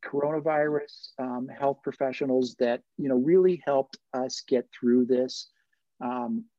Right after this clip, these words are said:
those are the people that we want to honor. And those are the folks that we would like to encourage to go to the website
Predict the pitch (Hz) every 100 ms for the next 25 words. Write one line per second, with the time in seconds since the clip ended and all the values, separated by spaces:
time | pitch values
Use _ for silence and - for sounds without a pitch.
0 | - 120 147 185 185 170 - 147 147 131
1 | 127 131 143 139 131 127 131 - 123 131
2 | 135 135 - 123 120 135 165 180 170 -
3 | 143 139 - 139 127 135 147 147 139 135
4 | 131 _ _ _ _ _ _ _ _ -
5 | 131 123 - 147 143 139 - 113 127 147
6 | 175 170 135 123 - 120 117